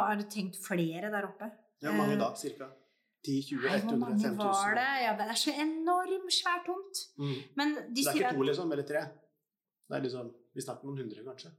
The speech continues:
Speaker 1: Ja, altså, det spørs litt hva du definerer. Liksom, det er sånne halve, lange haller, da, så det spørs hvordan de posisjonerer og bygger de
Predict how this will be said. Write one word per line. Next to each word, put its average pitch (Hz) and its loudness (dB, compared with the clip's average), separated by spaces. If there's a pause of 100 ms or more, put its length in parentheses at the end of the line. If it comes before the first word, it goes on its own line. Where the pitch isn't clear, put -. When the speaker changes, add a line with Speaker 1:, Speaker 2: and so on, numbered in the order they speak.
(440)
Speaker 1:
Ja, 302 4
altså, 277 -2
det - -8
spørs 240 -2
litt 226 -4
hva 208 4
du 220 -6
definerer. 202 0
Liksom, 214 -4
det 240 2
er 240 -2
sånne 233 0
halve, 226 4
lange 208 4
haller, 220 2
da, 214 2
så 220 -4
det 214 -4
spørs 196 -2
hvordan 196 -2
de 202 -2
posisjonerer 185 -2
og 196 -6
bygger 170 -2
de 214 2